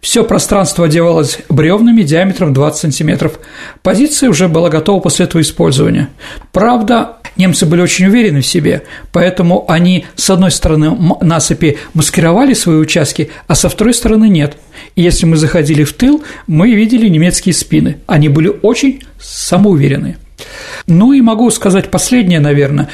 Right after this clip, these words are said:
что танки, которые были зарыты, мы потом использовали во время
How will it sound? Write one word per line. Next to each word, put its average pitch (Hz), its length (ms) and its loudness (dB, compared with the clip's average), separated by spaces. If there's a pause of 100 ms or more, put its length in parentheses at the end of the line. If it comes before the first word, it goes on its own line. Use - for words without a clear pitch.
(140)
что - 520 -2 (220)
танки, 165 340 0
которые 156 440 0
были 151 380 0 (180)
зарыты, 196 600 0 (160)
мы 160 160 2
потом 151 320 0
использовали 247 640 2
во 147 200 2
время 180 380 2